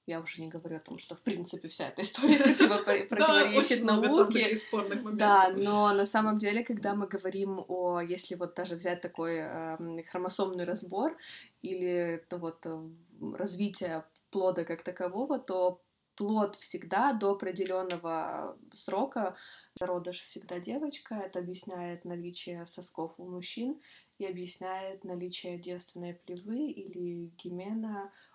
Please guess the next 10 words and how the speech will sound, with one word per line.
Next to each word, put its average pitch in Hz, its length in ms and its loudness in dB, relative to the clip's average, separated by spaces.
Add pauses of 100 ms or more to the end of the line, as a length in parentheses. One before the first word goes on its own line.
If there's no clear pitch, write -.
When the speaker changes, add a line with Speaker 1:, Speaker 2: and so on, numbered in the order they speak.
(180)
Speaker 1:
у 185 440 -6
девочки. 175 580 -8
Это 180 560 -10
на 175 80 -12
самом 175 420 -10
деле, 175 680 -12 (640)
м, - 200 -10
аналог, 185 800 -2
э, 175 680 -10
аналог 175 680 -8